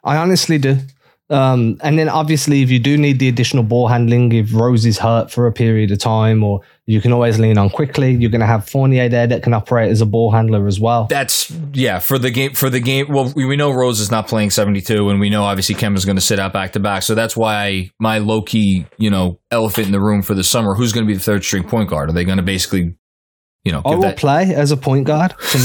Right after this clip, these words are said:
Speaker 1: no salary, just free green cards. Free green cards. I'm
Speaker 2: Listen.
Speaker 1: six-foot-three.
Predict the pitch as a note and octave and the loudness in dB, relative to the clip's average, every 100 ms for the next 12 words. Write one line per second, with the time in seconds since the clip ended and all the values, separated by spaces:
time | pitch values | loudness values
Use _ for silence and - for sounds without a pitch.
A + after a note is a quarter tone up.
0 | B2+ C#3 D#3 - B2+ C#3 D3+ D#3 C#3+ B2+ | 2 2 0 0 0 2 2 0 0 0
1 | B2+ - - C#3+ C#3 B2 A2+ A#2+ - B2 | -2 -4 -4 0 2 2 2 2 2 0
2 | A#2+ - - - - C3 - D#3+ F#3+ D3 | 0 -2 -12 -12 -10 -8 0 0 2 0
3 | C#3 B2+ B2+ A#2+ A#2 A#2 A2+ B3+ D#3+ A2+ | 0 0 2 0 0 0 0 -2 -2 -2
4 | D3 - C3+ C3 B2+ | -4 -2 0 0 0